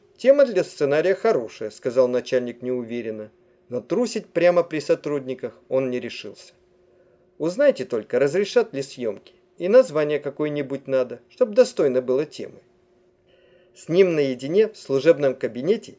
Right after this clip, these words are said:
из которого исходило в сущности всё тогдашнее пропитание моей семьи, я был бы собран и воздержан на язык. Но тут сидело столько зрителей. "Название уже готово",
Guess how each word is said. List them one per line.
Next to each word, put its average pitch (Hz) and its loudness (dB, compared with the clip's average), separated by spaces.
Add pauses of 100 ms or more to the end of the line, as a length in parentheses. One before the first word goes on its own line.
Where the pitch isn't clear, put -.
(140)
из 123 -12
которого 131 4
исходило 131 -2
в - -18
сущности 123 -8
всё 131 -2
тогдашнее 127 0
пропитание 123 -2
моей 123 -2
семьи, 180 -8 (520)
я 147 4
был 269 4
бы 185 2
собран 147 0 (100)
и 127 -6
воздержан 110 -2
на 110 -8
язык. 98 -10 (720)
Но 123 -6
тут 254 -4
сидело 170 0
столько - 6
зрителей. 104 -12 (960)
"Название 170 6
уже 180 6
готово", 110 2